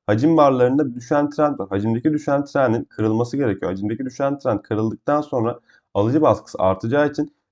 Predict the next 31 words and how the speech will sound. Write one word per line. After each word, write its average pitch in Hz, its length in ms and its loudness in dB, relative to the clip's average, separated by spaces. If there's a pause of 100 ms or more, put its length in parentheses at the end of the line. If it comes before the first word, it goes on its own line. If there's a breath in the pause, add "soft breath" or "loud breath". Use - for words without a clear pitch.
genel 127 180 2
olarak 120 340 2
zaten 110 420 0
markette, 104 680 -2 (160)
e, 92 100 -2 (200)
söylediğimiz, 127 680 -2
e, 101 180 2
konuştuğumuz 123 460 -4
yükseliş 135 380 -4
başlar 131 480 0
diyebilirim 143 320 2
arkadaşlar. 107 440 -2
Genel 127 160 0
olarak, 127 260 -2 (140)
e, 98 280 0 (220)
durum 143 300 -2
bu 139 140 -4
şekilde. 120 460 -2 (320)
E, 98 200 2
tekrardan 131 580 2
bizim 131 160 0
için 113 160 -4
en 135 140 0
önemli, 113 380 0 (160)
e, 92 320 0 (520)
indikatörü 120 500 0
açmak 123 440 2
gerekirse 139 420 -2
O 117 220 4
B 131 120 2
V 139 140 -2